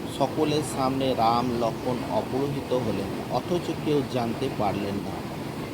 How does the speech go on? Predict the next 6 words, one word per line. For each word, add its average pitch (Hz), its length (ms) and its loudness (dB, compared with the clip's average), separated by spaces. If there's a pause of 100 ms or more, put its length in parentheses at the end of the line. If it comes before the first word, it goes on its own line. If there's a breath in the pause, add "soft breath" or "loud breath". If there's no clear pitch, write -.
(1040)
সমস্ত 139 500 0 (140)
সিংহাসনের 123 600 0 (100)
পেছনে 113 440 -2 (580)
বিভীষণের 127 640 0 (120)
কানে 104 280 -2
গেল। 101 180 0